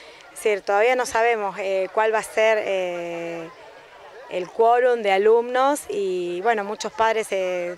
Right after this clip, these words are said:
por los medios se irán a enterar ahora. Eh,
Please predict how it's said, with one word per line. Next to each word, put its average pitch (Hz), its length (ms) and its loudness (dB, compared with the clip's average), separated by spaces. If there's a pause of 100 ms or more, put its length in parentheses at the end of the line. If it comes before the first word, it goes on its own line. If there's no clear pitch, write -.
por 180 100 -4
los 180 120 -6
medios 220 340 0
se 185 100 -6
irán 190 200 -2
a - 20 -4
enterar 185 320 -2
ahora. 233 720 4 (540)
Eh, 180 800 -2